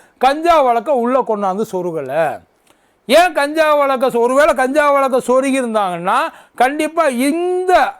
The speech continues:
இதுக்கு குண்டர் சட்டத்துக்கு அவர் வந்து எந்த விதமான முகாந்திரமும் இல்லை அப்படின்னு சொல்ல முடியாது. அதே நேரத்துல இந்த முக-, எந்த விதமான பொது அமைதிக்கு வந்து எந்த பாதகமும் இல்லைன்றாரு.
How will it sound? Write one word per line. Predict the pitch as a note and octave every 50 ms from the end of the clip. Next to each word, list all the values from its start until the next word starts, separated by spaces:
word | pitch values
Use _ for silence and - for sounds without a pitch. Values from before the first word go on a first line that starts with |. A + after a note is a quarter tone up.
| _ _
இதுக்கு | - A#3 B3 C4 C4+ C#4+ A3 A3 B3
குண்டர் | G3 A#3+ B3+ C4 C#4+ D4+ C4+ -
சட்டத்துக்கு | A#3+ A3+ F#3+ G3+ G#3 E3 F3+ D#3 F#3 B3+ D4+ F4+ F#4+ - - - -
அவர் | - G3+ A3 B3 C4 C4+ B3+
வந்து | B3+ B3 B3 C4+ D#4 D#4+ D4 C4
எந்த | B3+ B3+ D4 E4 E4
விதமான | D#4+ D4+ D4+ C#4+ C#4 C4+ B3+
முகாந்திரமும் | A#3 A3 B3 C4 D#4+ F#4 F#4 F#4 F4+ F4+ F4 F4 E4 D#4+ D#4+ D#4+ D4+ C4+
இல்லை | A#3 A3 G3+ F#3 F3 F3 F#3+ F3 D3 A#2+ _ _ _ _ _ _ _ _ _ _ _ -
அப்படின்னு | - F#3+ F3+ A3 A#3+ A3
சொல்ல | - F#3+ E3+ E3+ E3
முடியாது. | D3+ C#3+ C3 A#2 G#2+ - _ _ _ _ _ _ _ _ _ _ _ _ _ _ _ _ _ _ _
அதே | - G3+ B3+ D#4 F4 F4+
நேரத்துல | F4 E4+ D#4+ E4+ F4 E4+ D#4+
இந்த | C#4
முக-, | A3+ A#3 C#4+ C#4+ D#4 D#4 C4 A3+ A3 A3
எந்த | A3+ A#3+ C4+ E4 F4 E4+
விதமான | E4 D#4+ D#4 D4+ D4 D4+ F4 E4
பொது | - - D4 E4 E4 F#4+
அமைதிக்கு | F#4 E4 D#4 D#4 D#4+ D#4 D4+ D4+ C#4+ A3+ C#4+
வந்து | C#4+ C#4 D#4 D#4
எந்த | C4 B3+ C#4 C#4+ B3+
பாதகமும் | - B3 A#3+ B3+ C4+ C#4 C#4 C#4 C#4 B3
இல்லைன்றாரு. | A3+ G#3 G#3 G#3 G#3 F#3 F3 E3 D#3+